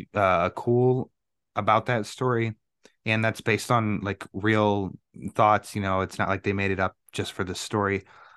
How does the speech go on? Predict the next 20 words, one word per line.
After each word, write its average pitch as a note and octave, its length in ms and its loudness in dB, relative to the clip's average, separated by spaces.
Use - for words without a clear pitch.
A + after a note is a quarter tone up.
but A#2+ 80 0
how A#2+ 200 4
he G#2+ 80 4
said A2 180 -2
of G#2 100 -2
basically G#2 640 0
Saint G#2+ 300 0
Sebastian, G#2+ 640 -2
the F#2+ 80 -4
plague A#2+ 360 -2
saint, G2 420 -4
he - 180 -6
can G2+ 200 -2
protect G2 480 -4
from F#2+ 520 -4
the G2 140 -4
plague, F#2 480 0
and F#2+ 500 -4
Oliver G#2+ 340 4
has F#2+ 720 -2